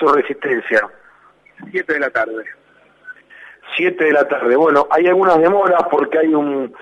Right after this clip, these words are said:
Speaker 1: un problema de mal tiempo en toda la zona del noroeste argentino y, y bueno, entonces eso hace que, que haya demora. Creo que San Lorenzo también está varado en,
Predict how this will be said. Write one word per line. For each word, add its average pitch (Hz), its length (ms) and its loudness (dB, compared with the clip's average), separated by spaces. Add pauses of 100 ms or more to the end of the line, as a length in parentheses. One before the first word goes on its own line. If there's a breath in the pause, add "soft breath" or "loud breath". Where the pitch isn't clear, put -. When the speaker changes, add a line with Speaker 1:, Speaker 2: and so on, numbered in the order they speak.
(340 loud breath)
Speaker 1:
un 156 120 -6
problema 160 440 2
de 143 100 0
mal 156 220 0
tiempo 165 340 0
en 135 100 -2
toda 156 200 0
la 143 100 4
zona 156 300 2
del 135 160 -4
noroeste 147 380 2
argentino 160 720 2
y, 123 600 0 (640 loud breath)
y 127 120 -2
bueno, 156 240 4
entonces 151 420 0
eso 156 280 0
hace 156 280 -2
que, 131 360 2
que 127 140 -2
haya 139 240 2
demora. 151 380 2
Creo 147 200 0
que 135 140 0
San 135 220 4
Lorenzo 151 380 0
también 135 340 2
está 135 160 0
varado 139 460 2
en, 120 220 2